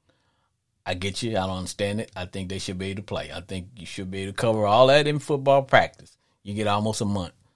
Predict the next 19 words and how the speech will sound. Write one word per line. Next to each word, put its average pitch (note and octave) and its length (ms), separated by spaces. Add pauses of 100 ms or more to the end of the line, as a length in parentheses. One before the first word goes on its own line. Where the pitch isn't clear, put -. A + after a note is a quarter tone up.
(120)
So - 160
why G2+ 160
the A2 80
heck G#2 240
do G2 100
we G2+ 140
need G2+ 180
to G2+ 80
have, G2 420
uh, F#2+ 360
uh, F#2 640 (600)
you G2 140
know?" E2+ 160 (880)
So C#3+ 160
anyway, C#3+ 400
the A#2 320
article G2+ 760 (1160)
talked C3 320
about, G#2 460